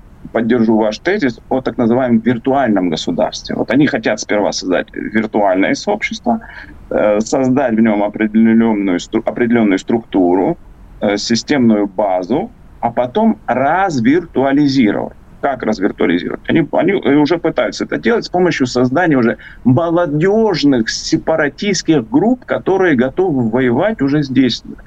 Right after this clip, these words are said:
на юге России. Не на Кавказе, а в целом вот на юге России. Посмотрите, здесь будет, э, такое соотнесение уже, м, с, э, с, э, такими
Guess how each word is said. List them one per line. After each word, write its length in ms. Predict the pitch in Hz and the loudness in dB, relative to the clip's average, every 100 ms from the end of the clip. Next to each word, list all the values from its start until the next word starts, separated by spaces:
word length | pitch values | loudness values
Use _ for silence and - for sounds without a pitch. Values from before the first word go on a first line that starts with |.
| - - - | -20 -12 0
на 100 | 110 | 4
юге 340 | 131 131 110 | 6 6 4
России. 540 | 107 98 - 110 - - - | 2 0 -4 -6 -6 -10 -2
Не 120 | 127 | 2
на 160 | 165 185 | 2 2
Кавказе, 520 | 180 175 - 285 185 | -2 -4 -2 0 0
а 20 | |
в 60 | 156 | -2
целом 340 | - 185 113 | 0 0 2
вот 160 | 98 95 | 0 0
на 80 | 113 | 0
юге 180 | 101 95 | 2 0
России. 240 | 90 - | -2 -6
Посмотрите, 720 | - 113 151 147 156 120 - - - - - | -6 -2 0 2 2 2 -2 -6 -20 -10 -4
здесь 360 | 110 143 175 | 2 2 4
будет, 420 | 139 170 147 151 | 2 2 0 0
э, 160 | - 123 | -2 -2
такое 440 | 120 147 160 127 | -2 -4 0 0
соотнесение 920 | 110 - 127 131 139 139 - 196 170 | -2 -2 -2 0 0 0 0 2 2
уже, 500 | 139 123 123 175 180 160 - 110 | 2 0 0 0 0 -2 -10 -4
м, 680 | 113 123 117 - 92 62 - | 2 4 4 2 -2 -6 -6
с, 180 | - - | -8 -6
э, 260 | 57 50 53 - - - 87 | -4 -2 -2 -6 -10 -4 2
с, 300 | 127 123 - | 4 2 0
э, 420 | 123 123 123 117 113 | 2 2 2 0 -2
такими 420 | 147 - 135 | -2 2 2